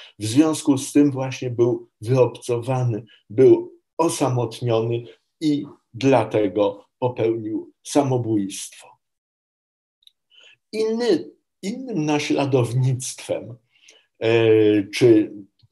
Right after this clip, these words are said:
raczej może dziełem inspirowanym przez nową Heloizę Rousseau było dzieło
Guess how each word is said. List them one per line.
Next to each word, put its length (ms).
raczej 320
może 280
dziełem 480
inspirowanym 1000
przez 480
nową 280
Heloizę 720
Rousseau 1040
było 800
dzieło 1080